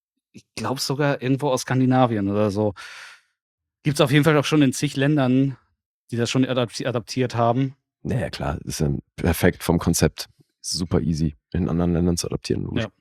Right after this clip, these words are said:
Speaker 1: Nee, und Bully hat's für, für Deutschland, find ich, total cool gemacht.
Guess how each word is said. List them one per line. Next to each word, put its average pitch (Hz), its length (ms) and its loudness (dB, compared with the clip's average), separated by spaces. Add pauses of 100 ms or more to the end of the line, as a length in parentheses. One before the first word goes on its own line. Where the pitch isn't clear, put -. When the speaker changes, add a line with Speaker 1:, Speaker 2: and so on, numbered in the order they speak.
(200)
Speaker 1:
Nee, 165 200 4
und 135 200 0
Bully 180 400 2
hat's - 340 -4
für, 131 460 2
für - 140 -6
Deutschland, 131 520 0
find 127 200 -4
ich, - 420 -10
total 127 420 0
cool 123 140 2
gemacht. 110 460 -4